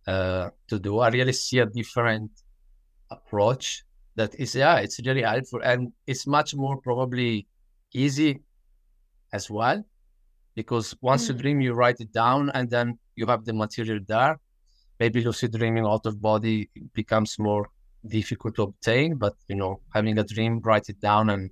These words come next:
Speaker 1: having that guide that you gave, I think that's amazing.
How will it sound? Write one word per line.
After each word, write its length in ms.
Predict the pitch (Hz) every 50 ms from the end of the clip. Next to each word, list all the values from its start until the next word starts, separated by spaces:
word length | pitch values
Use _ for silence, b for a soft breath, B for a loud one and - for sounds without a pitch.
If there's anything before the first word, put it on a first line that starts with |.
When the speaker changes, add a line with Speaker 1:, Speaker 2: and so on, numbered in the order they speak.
| - - - _ _ _
Speaker 1:
having 380 | - 117 113 110 113 113 107
that 180 | 107 110 107 104 - -
guide 340 | 107 107 104 101 104 107 104 104 95
that 180 | 101 98 95 - - _ _ _ -
you 120 | 113 113
gave, 340 | 110 113 107 104 98 98 92 - - _ _ _ _ - - _ _ -
I 40 | -
think 120 | - 123 110
that's 220 | 101 - - -
amazing. 580 | 104 95 95 95 104 110 113 117 120 107 104